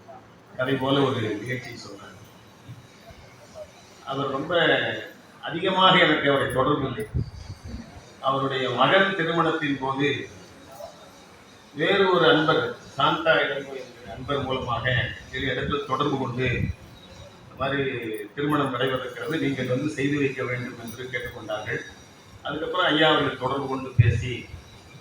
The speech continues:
அந்த திருமணத்தை அடைய நிகழ்த்தி வைத்தேன். அதுல இருந்து அப்புறம் நெருங்கி பழக்கமாகிடுச்சு. அவ்வப்போது மாதம் ஒரு முறை, இரண்டு முறை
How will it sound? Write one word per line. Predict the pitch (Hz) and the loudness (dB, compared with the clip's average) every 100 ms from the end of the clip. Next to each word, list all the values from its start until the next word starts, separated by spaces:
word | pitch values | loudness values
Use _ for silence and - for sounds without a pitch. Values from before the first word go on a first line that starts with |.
| - - | -20 -14
அந்த | 123 123 | -8 -4
திருமணத்தை | 131 147 170 160 147 | 2 4 4 4 4
அடைய | 135 131 | 4 4
நிகழ்த்தி | 127 120 127 - | 2 0 -2 -4
வைத்தேன். | 120 117 107 - - | -6 -8 -10 -12 -12
அதுல | - 135 143 | -4 0 2
இருந்து | 143 190 | 0 2
அப்புறம் | - 147 131 | 0 0 -4
நெருங்கி | 135 160 | -4 -4
பழக்கமாகிடுச்சு. | 160 131 127 117 107 110 101 - - - - - - - - - - - - - | -2 -2 -2 -4 -6 -6 -12 -18 -20 -20 -20 -20 -20 -20 -20 -20 -20 -20 -18 -14
அவ்வப்போது | - 143 147 156 160 160 139 123 | -6 -2 0 2 4 4 4 4
மாதம் | 127 143 147 143 | 6 6 6 0
ஒரு | 135 | 0
முறை, | 139 143 | 0 0
இரண்டு | 131 131 127 | 0 0 -2
முறை | 123 131 127 | 0 2 0